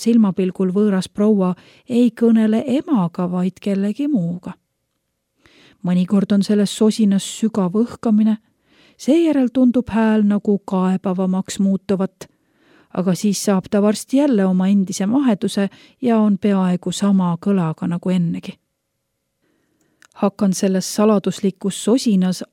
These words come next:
armastama seda võõrast prouat. Katsun varjudel teda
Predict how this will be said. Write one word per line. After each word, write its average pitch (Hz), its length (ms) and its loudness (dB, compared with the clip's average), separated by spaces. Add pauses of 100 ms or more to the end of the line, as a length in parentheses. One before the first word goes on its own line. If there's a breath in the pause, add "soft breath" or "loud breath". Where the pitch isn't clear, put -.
(120)
armastama 190 680 0
seda 175 360 -2 (300 soft breath)
võõrast 190 380 0
prouat. 208 560 -2 (1000 soft breath)
Katsun 196 460 0 (160)
varjudel 214 640 2 (140)
teda 190 260 0